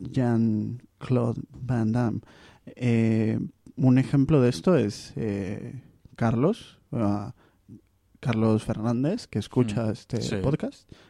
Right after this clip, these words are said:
Speaker 1: que me ha corregido un par de veces,
Speaker 2: Mm.
Speaker 1: eh, sobre cosas en las que yo he cometido errores aquí.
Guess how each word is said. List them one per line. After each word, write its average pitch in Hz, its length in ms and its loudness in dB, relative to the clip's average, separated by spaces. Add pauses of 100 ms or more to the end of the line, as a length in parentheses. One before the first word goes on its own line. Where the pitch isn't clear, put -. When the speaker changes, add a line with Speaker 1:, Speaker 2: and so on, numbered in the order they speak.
(120)
Speaker 1:
que 120 180 2
me 110 100 4
ha 107 60 -2
corregido 113 540 -2
un 107 100 2
par 117 160 0
de 113 80 0
veces, 113 460 -2
Speaker 2:
Mm. 110 180 -2 (240)
Speaker 1:
eh, 113 320 0
sobre 110 300 0
cosas 120 420 -2 (200)
en 127 140 0
las 120 140 0
que 117 140 0
yo 113 80 6
he 101 40 2
cometido 117 360 2
errores 139 340 -2
aquí. 175 240 -4